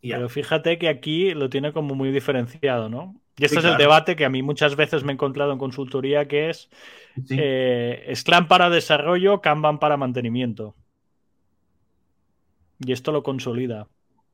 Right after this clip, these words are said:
Speaker 1: No, no, no, sí. No, yo,
Speaker 2: De
Speaker 1: yo
Speaker 2: hecho,
Speaker 1: ahí
Speaker 2: eso va
Speaker 1: yo
Speaker 2: en
Speaker 1: no
Speaker 2: esa
Speaker 1: quiero.
Speaker 2: línea.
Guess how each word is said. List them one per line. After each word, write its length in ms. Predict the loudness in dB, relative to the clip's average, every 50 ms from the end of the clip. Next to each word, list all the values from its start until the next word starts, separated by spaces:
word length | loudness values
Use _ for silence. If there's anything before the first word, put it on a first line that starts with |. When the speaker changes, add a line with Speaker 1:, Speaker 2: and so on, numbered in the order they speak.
| _ _ _ _ _ _ _
Speaker 1:
No, 400 | -14 -12 -12 -12 -12 -14 -16 -20 _ _ _ _
no, 220 | -14 -12 -12 -10
no, 220 | -12 -14 -16 -20 _ _
sí. 240 | _ -16 -16 -16 -16 _ _
No, 320 | -16 -12 -10 -10 -10 -10 -8
yo, 120 | -8 -6 -4
Speaker 2:
De 100 | -2 -2
Speaker 1:
yo 80 | -2
Speaker 2:
hecho, 180 | 0 0 0 0
Speaker 1:
ahí 100 | 2 2
Speaker 2:
eso 100 | 2 2
va 100 | 2 2
Speaker 1:
yo 40 | 2
Speaker 2:
en 60 | 0
Speaker 1:
no 80 | 0 -2
Speaker 2:
esa 160 | -2 -4 -4
Speaker 1:
quiero. 120 | -4 -4
Speaker 2:
línea. 320 | -4 -4 -6 -6 -8 -10